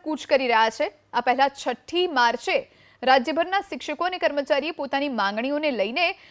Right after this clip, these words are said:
મતદાન કર્યું હતું. આજે બપોરે ત્રણ વાગ્યે સત્યાગ્રહ છાવણીમાં મહાપંચાયતનું આયોજન કરવામાં આવ્યું છે.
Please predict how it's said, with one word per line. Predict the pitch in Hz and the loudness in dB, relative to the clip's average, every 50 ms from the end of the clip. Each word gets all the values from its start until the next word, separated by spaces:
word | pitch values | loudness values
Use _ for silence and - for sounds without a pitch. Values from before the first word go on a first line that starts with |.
| _ _ - | _ _ -4
મતદાન | 240 269 269 269 277 220 277 294 349 415 415 392 | 0 0 0 0 4 6 8 8 8 8 4 0
કર્યું | 403 359 349 349 320 311 | -2 -2 0 0 0 -2
હતું. | 330 - 359 427 453 - _ _ _ _ _ _ _ _ _ _ - - | -2 0 0 -2 -2 -4 _ _ _ _ _ _ _ _ _ _ 0 4
આજે | 262 269 254 381 | 4 4 4 4
બપોરે | 359 349 349 349 359 359 359 | 0 0 0 0 0 -4 -4
ત્રણ | 349 - 339 349 370 415 427 392 | -4 -2 0 4 4 4 4 6
વાગ્યે | 302 240 226 208 240 254 262 | 4 2 2 2 -2 -6 -4
સત્યાગ્રહ | - 285 262 - - 311 320 330 359 381 | -2 -4 -4 -2 0 0 0 0 0 -2
છાવણીમાં | 359 - - 320 302 294 302 302 311 302 254 | -2 -2 0 -2 0 0 0 -2 -2 -2 0
મહાપંચાયતનું | 240 247 262 277 - 269 247 240 - 254 240 240 - 269 262 240 | 0 0 0 0 -2 -4 -6 -2 0 0 0 0 -2 -2 -2 0
આયોજન | 214 208 214 - 262 254 269 | 0 0 -2 -2 -4 -6 -4
કરવામાં | 254 240 220 202 208 202 214 233 240 - | -2 -4 -2 -2 -2 -2 0 0 -2 0
આવ્યું | 214 202 190 190 196 190 | -2 -2 -4 -6 -12 -14
છે. | 196 - - 233 160 | -10 -4 -4 -4 -4